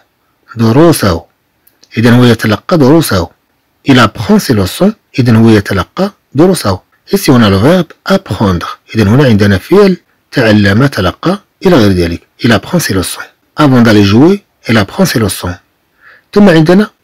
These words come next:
avant de traverser la rue, avant de traverser la rue, il faut regarder S'il ne vient pas de voiture.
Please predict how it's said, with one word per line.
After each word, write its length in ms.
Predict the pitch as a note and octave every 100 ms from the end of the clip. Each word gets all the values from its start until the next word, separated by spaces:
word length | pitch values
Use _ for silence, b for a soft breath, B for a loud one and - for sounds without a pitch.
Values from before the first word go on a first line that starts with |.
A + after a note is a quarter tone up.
| _
avant 320 | D#3 D3 C3 A2+
de 120 | G#2
traverser 720 | - F#3+ E3 B2 - - F2+ -
la 180 | G2 F2
rue, 340 | G2 F3+ G#3 _ _ _ _ _
avant 340 | - D#3 C3 A#2
de 80 | G2+
traverser 500 | - D#3+ C3+ G2+ G#2
la 100 | G2
rue, 240 | D3+ A3+ _ _ _ _ _ -
il 120 | G#3
faut 200 | - B2+
regarder 600 | A#2+ G2 F#2 G#2+ F#3 G3+ _ _ _ _
S'il 300 | - A3 F#3
ne 80 | A2
vient 240 | G#2+ G#2
pas 160 | - E3+
de 80 |
voiture. 640 | A#2+ G2 F2+ - F#2+ D#2+